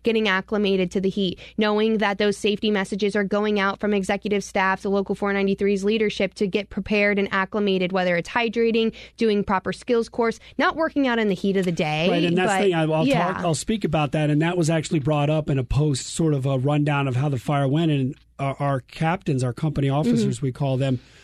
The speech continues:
Speaker 2: Yes, we, we need our folks to be working out, but you can't put 'em into the ground, as we say, on the fire ground to,
Speaker 1: Save
Speaker 2: for
Speaker 1: some in
Speaker 2: training.
Speaker 1: the tank.
Speaker 2: We gotta
Speaker 1: Yeah.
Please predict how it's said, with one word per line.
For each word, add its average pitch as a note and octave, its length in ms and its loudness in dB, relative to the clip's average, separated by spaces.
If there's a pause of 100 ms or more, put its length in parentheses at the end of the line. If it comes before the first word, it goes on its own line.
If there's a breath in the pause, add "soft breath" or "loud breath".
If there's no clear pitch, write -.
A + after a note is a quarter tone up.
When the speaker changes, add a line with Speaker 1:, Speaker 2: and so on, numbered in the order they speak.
(300 loud breath)
Speaker 2:
Yes, D#3+ 280 0
we, D3+ 160 0
we E3 300 0
need F3 180 2
our F#3+ 120 2
folks F3+ 260 -2
to E3 60 -4
be D3 100 2
working D3+ 340 0
out, D3+ 160 -2
but C3+ 140 -2
you D3+ 140 0
can't - 320 -4
put F#3 240 0
'em E3+ 120 2
into E3 220 2
the C3+ 140 0
ground, C3+ 480 0
as D3 120 0
we D3 120 2
say, C#3+ 320 0
on C3+ 120 0
the B2+ 80 0
fire C#3+ 300 0
ground D#3+ 240 2
to, C3 100 0
Speaker 1:
Save C#4+ 320 0
Speaker 2:
for - 60 -2
Speaker 1:
some C4+ 120 2
in G#3+ 40 2
Speaker 2:
training. D#3+ 280 2
Speaker 1:
the A#3 80 2
tank. G3+ 540 -2
Speaker 2:
We D3 80 2
gotta D3+ 140 2
Speaker 1:
Yeah. E3 80 2